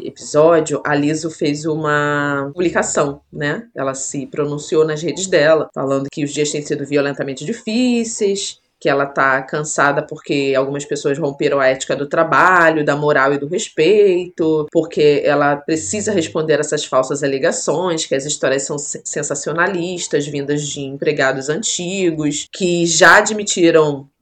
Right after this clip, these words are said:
é, que a, que os seus comportamentos durante as turnês foram inapropriados e não profissionais. Então, assim, ela diz que ela está sendo violentamente atacada, que ela tá machucada, mas que ela não vai deixar que o bom trabalho que ela fez no mundo seja ofuscado por nada disso, mas que ela precisava vir se pronunciar.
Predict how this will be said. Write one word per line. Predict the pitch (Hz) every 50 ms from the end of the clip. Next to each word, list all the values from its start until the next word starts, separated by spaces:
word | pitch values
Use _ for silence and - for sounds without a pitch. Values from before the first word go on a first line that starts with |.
| _
é, | - 143 139
que | 135 - 156
a, | - -
que | - - - 165 143 139 131 127 127 127 127
os | 135 143 139 - -
seus | - 180 160 156
comportamentos | - 160 156 160 160 - 175 156 143 139 - 156
durante | 151 156 147 147 147 -
as | 151 151
turnês | - 165 156 165 165 143 135 135 131 131 -
foram | - - - 156 147 143 147 147
inapropriados | 147 143 143 147 - 147 147 - 170 156 156 143 139 135 139 -
e | 156
não | 151 143 135 127
profissionais. | - 151 - - - 226 220 240 202 156 160 185 185 180 170 165 160 165 - - -
Então, | 170 160 160 170 160
assim, | 165 170 - - 151 143
ela | 139 139 143
diz | 147 147 160 180 208 220 -
que | - - - 214 214 220 214
ela | 190 180 190
está | 190 - - 180
sendo | - - 165 180 175
violentamente | 180 175 190 185 208 196 202 208 196 190 175 185 175
atacada, | 151 160 160 - - 196 190 214 214 208 - 170
que | 170 170
ela | 147 143
tá | 147 151 143
machucada, | 143 143 - - - _ - 240 175 180 185 180 185 - - 180 180
mas | 185 165 170 -
que | - 170
ela | 165 170
não | 170 180 220 226
vai | 220 202
deixar | 190 202 220 - - - 156 156 156 160
que | - -
o | 185
bom | 165 170 180
trabalho | 175 170 196 175 - 151 151 151 147
que | -
ela | 156 147
fez | 147 - 165 156 165
no | 196 208
mundo | 214 196 180 180 185 202 220
seja | 220 - 208 185 208
ofuscado | 208 - - 220 - - 190 165 - 170 -
por | - 190
nada | 202 170 165 165 185
disso, | 202 180 175 165 131 - - -
mas | 139 135 -
que | - 143
ela | 139 135
precisava | - 147 147 147 156 147 156 147 147 151 170 160
vir | 156 - 160 147 151
se | 151 - -
pronunciar. | - 175 165 165 170 165 - - - - -